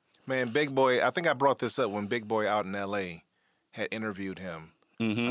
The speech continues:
Speaker 1: Um, he was talking about Duckworth.
Speaker 2: Right.
Speaker 1: Yeah. And he was like, "Oh, I ain't got time to try to figure all that out. Just tell us what the story was about." He was like, "No.
Speaker 2: No.
Speaker 1: If you don't get it, you don't, then I wasn't talking to you."
Speaker 2: Right.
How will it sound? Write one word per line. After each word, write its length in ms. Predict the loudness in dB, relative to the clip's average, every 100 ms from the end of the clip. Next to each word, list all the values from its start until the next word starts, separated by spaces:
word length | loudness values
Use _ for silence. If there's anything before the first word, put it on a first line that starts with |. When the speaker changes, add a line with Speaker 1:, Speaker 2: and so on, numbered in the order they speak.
| -2
Speaker 1:
Um, 140 | -6
he 120 | -6
was 120 | -6
talking 320 | -2 -2 -2 -6
about 560 | -4 -2 -2 -4 -8 _ _ _ _ _ -4
Duckworth. 500 | -2 -2 -4 -8 -10 _ _ -12
Speaker 2:
Right. 320 | -4 -2 -4 -4
Speaker 1:
Yeah. 280 | -4 -4 -8 -18 _ -20 _ -4
And 80 |
he 60 | 0
was 80 | 0
like, 160 | 0 0
"Oh, 60 | 2
I 220 | 4 4
ain't 100 | 2
got 140 | 0
time 240 | 0 -2 -2
to 100 | -8 _ _ _ -4
try 160 | -2
to 60 | -2
figure 300 | -2 0 2
all 140 | 2
that 180 | 0 -2
out. 260 | -2 -4 -4
Just 180 | -6 -2
tell 140 | 0
us 80 | 2
what 120 | 0
the 60 | -2
story 320 | 0 2 2
was 140 | 0
about." 340 | -2 -6 -6 -8
He 120 | -14 -10
was 100 | -8
like, 140 | -4
"No. 480 | -2 0 2 0 -2 -10 _ _ _ _ _ -6
Speaker 2:
No. 200 | 0 4
Speaker 1:
If 60 | 6
you 60 |
don't 140 | 6 8
get 140 | 6
it, 120 | 6
you 80 | 6
don't, 280 | 4 4 2
then 140 | 4
I 60 | 4
wasn't 280 | 4 4 4
talking 320 | 6 6 4
to 60 | 2
you." 220 | 2 2
Speaker 2:
Right. 280 | 2 2